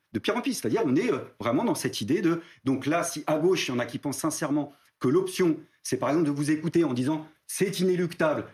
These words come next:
c'est dans les quatre prochaines années, il faut trouver le bon ou la bonne candidate ». Je dis « attention, danger ». La situation politique des années à venir se dessine en ce moment. Je ne vois pas qui à gauche, quel que soit son point de vue, quelles que soient nos différences, et on en a,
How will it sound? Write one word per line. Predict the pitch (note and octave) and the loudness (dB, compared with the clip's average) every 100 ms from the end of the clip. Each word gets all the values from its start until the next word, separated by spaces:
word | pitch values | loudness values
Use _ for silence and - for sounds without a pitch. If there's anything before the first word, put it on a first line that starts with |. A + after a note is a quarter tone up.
| - | -12
c'est | - F#3+ | -2 0
dans | F#3+ F3+ | 2 2
les | F3 | 0
quatre | F3+ F3+ | -2 -2
prochaines | E3+ E3+ D#3+ | -2 0 0
années, | E3 D#3 A3 | 2 0 0
il | F#3 | 2
faut | G#3+ | 2
trouver | F#3+ E3+ G#3+ | 0 0 2
le | G3 C#3 | 2 0
bon | G#3 | 0
ou | C4 | 0
la | F3 | 0
bonne | F3 G#3+ | 0 -2
candidate ». | F#3 F#3 F3 E3+ - _ - | -2 0 -2 -2 -10 _ -8
Je | A#2+ | -4
dis « | B2+ E3 G3+ - - | 0 -2 -2 -8 -4
attention, | D3+ D3+ D#3 D3 D#3+ | -4 0 -2 0 -2
danger ». | D3+ C#3+ A#2+ A2 _ _ _ _ _ _ - | -2 -2 -4 -8 _ _ _ _ _ _ -2
La | B2+ | 0
situation | C#3+ F3 - E3+ E3+ | 0 0 0 0 0
politique | D#3 C#3+ C3+ E3+ - - | 0 -2 0 -4 -4 -12
des | G#2+ G#2+ C3+ | -2 0 2
années | D#3 | 2
à | D#3 | 2
venir | C#3+ F3 | 0 -2
se | - A#2+ | -2 -2
dessine | A#2+ A#2 F3+ E3+ - - | 0 0 2 0 0 -2
en | F3 F3+ | 0 0
ce | - | 0
moment. | E3 D3+ C3+ - - | 0 0 -4 -12 -4
Je | A2+ | 2
ne | E3 | 2
vois | D#3+ F3+ | 4 2
pas | E3 | 0
qui | D#3 - C4+ | -4 -4 0
à | A3 | 2
gauche, | D#3+ D#3 D3+ - - - | 2 0 0 -6 -14 -2
quel | A#3 B3 | 0 2
que | B3 | 0
soit | - G3+ | 0 -2
son | - E3+ | -2 -2
point | D3 | -2
de | A#2 | -4
vue, | C#3 - _ | -4 -8 _
quelles | - G2+ | -8 -4
que | |
soient | A#2 C#3+ | -2 0
nos | C3+ | 0
différences, | B2 - G#2 A2 - F3+ | -2 -4 -6 -8 -2 0
et | |
on | F3+ D3+ | 2 2
en | B2+ | 0
a, | C#3 | -4